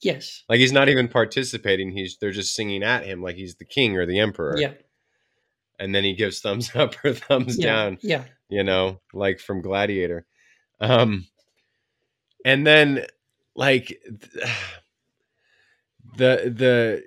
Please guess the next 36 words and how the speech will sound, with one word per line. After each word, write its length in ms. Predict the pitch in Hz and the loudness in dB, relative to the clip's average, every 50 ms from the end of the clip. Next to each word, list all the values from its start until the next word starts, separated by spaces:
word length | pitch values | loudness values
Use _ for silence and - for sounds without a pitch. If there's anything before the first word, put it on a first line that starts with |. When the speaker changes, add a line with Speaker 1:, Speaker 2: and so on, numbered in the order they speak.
| - - - - | -14 -16 -10 -2
Speaker 2:
Luther 400 | 127 156 185 226 - 240 208 147 | 2 4 4 6 6 6 6 6
talked 320 | 120 - 123 113 110 - | 4 0 0 0 -2 -4
about 240 | 110 85 104 101 98 | -6 -4 -4 -2 -2
all 100 | 95 92 | -2 -4
this. 120 | 95 95 - | -4 -6 -8
He 80 | 156 | -8
talked 240 | 147 - 151 143 135 | -4 -4 -4 -4 -4
about 280 | 131 120 127 120 117 - | -2 -2 -2 -2 -2 -2
the, 240 | 113 104 101 92 90 | -4 -4 -4 -4 -6
the 60 | 87 90 | -8 -8
kind 180 | - 113 107 | -4 -4 -2
of 140 | 101 92 85 | -2 -4 -4
the 80 | 95 85 | -6 -6
God 320 | 76 101 95 98 98 92 | -2 0 0 0 0 -2
from 180 | - 110 95 87 | -4 -8 -6 -6
below 300 | 95 92 90 92 92 92 | -6 -4 -4 -2 -2 -2
or 120 | 92 87 | -2 -2
the, 200 | 85 87 85 87 | -4 -6 -8 -8
the 100 | 80 92 | -4 -2
Speaker 1:
Yeah. 100 | 208 269 294 - | 0 0 0 0
Speaker 2:
God 120 | 92 85 | -2 -6
from 140 | - - 92 | -8 -10 -10
above. 300 | 85 76 98 101 101 92 | -8 -4 -4 -4 -2 -2
And, 140 | 95 90 - _ _ _ - | -4 -8 -8 _ _ _ -12
and 240 | 95 98 101 98 98 | -10 -8 -8 -8 -6
what 260 | 101 110 135 156 165 | -2 0 0 0 2
is 260 | - 143 139 127 120 | 0 -2 -2 -4 -6
the 100 | - 113 | -8 -10
point? 580 | 92 _ - - 120 120 127 123 117 107 - _ _ _ _ _ _ - - _ _ _ _ _ _ _ - _ _ | -12 _ -10 -6 -4 -2 0 0 0 -2 -6 _ _ _ _ _ _ -20 -20 _ _ _ _ _ _ _ -20 _ _
What 160 | - 151 185 214 | 4 6 6 6
is 140 | 220 190 | 6 4
the 80 | - 196 | 2 -2
point 420 | - - - 170 175 175 175 175 - | -2 -2 -2 2 4 4 4 4 2
of 140 | - 135 127 | 0 0 0
a 100 | 127 120 | 0 0
God 600 | 101 98 123 123 131 127 120 113 107 101 107 | 0 0 0 2 2 4 4 4 2 2 -2